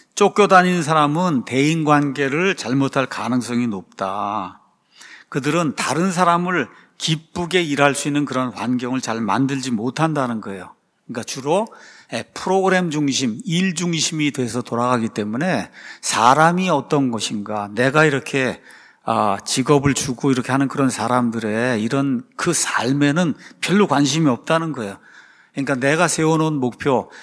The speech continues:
이거를 저 사람이 이루냐, 못 이루냐, 여기에만 관심이 있지, 그 사람이 인간답게 사느냐, 이런 거에는 별로 관심이 없다.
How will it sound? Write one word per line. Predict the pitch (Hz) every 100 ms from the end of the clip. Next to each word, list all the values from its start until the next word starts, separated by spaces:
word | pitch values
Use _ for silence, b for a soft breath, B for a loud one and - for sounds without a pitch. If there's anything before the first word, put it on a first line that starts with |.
| B
이거를 | 147 139 160
저 | 151 147
사람이 | 131 143 156
이루냐, | 123 139 156 165 151 165
못 | 160 131 143
이루냐, | 147 127 131 147
여기에만 | 127 131 147 156 151
관심이 | 123 120 113 123
있지, | 113 - - 175 95 B B B B B
그 | - 156 170
사람이 | 170 156 165 147
인간답게 | 143 147 151 139 139 131
사느냐, | 117 117 120 123
이런 | 117 117
거에는 | 113 110 117
별로 | 110 113 113
관심이 | - 110 110 110 107
없다. | 104 - 95 95 104 107 101